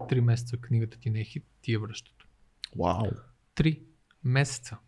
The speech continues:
Speaker 1: Зарежда двеста копийца, за три месеца може да се, да си улучи лошо време, може да си излезе и други хитове, хората не са забелязали, ти я връщат.
Speaker 2: Хит какво значи? Да ги продадем всичките за
Speaker 1: Да,
Speaker 2: три месеца?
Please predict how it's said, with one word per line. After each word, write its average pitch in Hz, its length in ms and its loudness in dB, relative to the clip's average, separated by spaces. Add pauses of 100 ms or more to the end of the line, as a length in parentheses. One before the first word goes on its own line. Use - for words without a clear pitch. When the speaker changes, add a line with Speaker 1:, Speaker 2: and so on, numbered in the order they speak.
(580)
Speaker 1:
Зарежда 147 400 4
двеста 127 320 0
копийца, 160 560 -4 (840)
за 123 140 0
три 139 120 -2
месеца 131 280 2
може 120 300 4
да 110 200 0
се, 113 200 -2
да 110 200 2
си - 120 -4
улучи 107 280 -2
лошо 104 340 -4
време, 127 360 -2 (220)
може 117 160 4
да 120 80 2
си 117 100 -2
излезе 110 320 -2
и - 20 -2
други 113 240 0
хитове, 117 320 -4
хората 123 360 -2
не 117 60 0
са 123 160 -6
забелязали, 120 480 -2 (460)
ти - 80 0
я 139 60 2
връщат. - 340 -4 (160)
Speaker 2:
Хит 131 200 2
какво 120 280 0
значи? 123 260 4
Да 92 60 2
ги 92 80 2
продадем 98 440 4
всичките - 400 -2
за - 40 4
Speaker 1:
Да, 113 100 6
Speaker 2:
три 107 140 6
месеца? 90 260 6